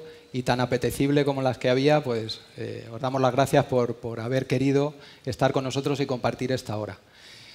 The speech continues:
Vamos a estar más de uno, así que permitidme que haga las presentaciones desde el principio y así ya luego vamos directamente al grano. Van a estar con nosotros Pascual de Dios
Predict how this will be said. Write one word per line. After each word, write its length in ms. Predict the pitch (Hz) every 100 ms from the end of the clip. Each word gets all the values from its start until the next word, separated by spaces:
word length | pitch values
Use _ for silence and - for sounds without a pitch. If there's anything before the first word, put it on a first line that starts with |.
| - -
Vamos 260 | 139 165 165
a 60 |
estar 240 | 151 165 151
más 180 | 156
de 100 | 147
uno, 400 | 151 175 170 185 196
así 220 | 127 127
que 160 | 127 120
permitidme 520 | 120 123 117 139 147
que 220 | 143 139
haga 160 | 139 147
las 100 | 139
presentaciones 640 | 135 135 127 123 139 135
desde 260 | 127 127 131
el 80 |
principio 760 | 127 123 123 175 165 147 156 160 -
y 120 | 123
así 180 | 117 135
ya 140 | 131 127
luego 180 | 135
vamos 260 | 127 135 131
directamente 520 | 127 131 131 127 123
al 100 | 120
grano. 380 | 127 160 151 160 - - - - - - -
Van 60 |
a 20 |
estar 180 | 135 151
con 120 | 143
nosotros 360 | 147 143 143 147
Pascual 380 | - 117 143 131
de 80 | 127
Dios 380 | 147 170 165